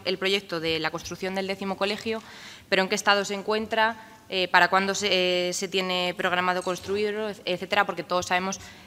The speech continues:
eh, cómo está incrementando la población de nuestro municipio y la necesidad de, de este colegio.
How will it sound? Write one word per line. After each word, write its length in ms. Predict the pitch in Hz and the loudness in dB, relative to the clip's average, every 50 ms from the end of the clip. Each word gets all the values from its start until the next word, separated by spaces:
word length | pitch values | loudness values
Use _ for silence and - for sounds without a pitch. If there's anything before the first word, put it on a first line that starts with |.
| - - | -6 0
eh, 500 | - 190 180 175 170 165 160 156 156 156 156 | 4 6 6 8 6 6 4 2 0 -2 -2
cómo 180 | - 190 180 190 | 0 2 2 2
está 160 | 190 - 202 | 2 2 0
incrementando 480 | 185 190 185 185 185 185 190 185 185 180 | 0 2 2 0 4 4 4 4 6 6
la 100 | 180 180 | 4 4
población 480 | 185 185 185 180 175 - 196 190 185 | 4 2 0 0 0 -2 -2 -2 0
de 280 | 185 180 180 185 180 180 | 0 0 0 0 0 -2
nuestro 260 | 185 185 180 - 196 | -2 -4 -4 -4 -2
municipio 420 | 185 185 185 185 - 208 185 202 | -2 -2 -2 -4 -4 -4 -4 -2
y 40 | 190 | 0
la 120 | 180 175 165 | 0 0 0
necesidad 540 | 165 165 - 165 - - 170 175 175 175 | -2 -4 -8 -10 -8 -4 0 2 2 2
de, 420 | 160 170 170 160 156 151 147 - - - | 2 0 -2 -2 -2 -4 -4 -8 -10 -8
de 140 | - 165 170 | -4 -4 -4
este 200 | 165 - - - | -4 -4 -4 -4
colegio. 400 | - 147 147 151 - - 139 | -2 -2 -2 -4 -6 -10 -14